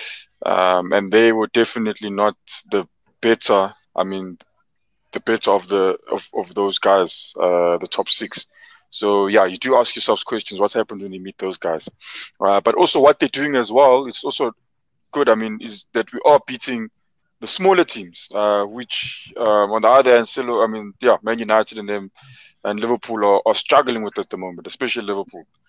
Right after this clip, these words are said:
Uh, Man United at the moment, uh, look like they can do it. Um, Arsenal,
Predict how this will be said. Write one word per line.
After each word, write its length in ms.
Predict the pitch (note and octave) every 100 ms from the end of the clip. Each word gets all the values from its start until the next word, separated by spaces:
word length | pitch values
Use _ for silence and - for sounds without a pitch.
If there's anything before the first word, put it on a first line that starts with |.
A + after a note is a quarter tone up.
| _ - _ F#2+
Uh, 300 | G2 G2+ G2+
Man 240 | A#2 C#3
United 400 | C3 C3 C3 A#2
at 120 | G#2+
the 100 | A#2+
moment, 540 | G#2+ A#2 A2+ G2+ A2+ -
uh, 480 | F#2+ F#2+ F#2+ F#2+ F#2
look 260 | F#2 G#2+
like 200 | G#2+ G2 -
they 80 |
can 420 | - A#2+ G#2+ F#2 F2 _ _ _ _ _
do 200 | G#2 G2+
it. 280 | G#2 - -
Um, 520 | F2 F#2+ F#2 F#2 F#2 -
Arsenal, 640 | A#2+ - A2+ G#2+ G2 F2+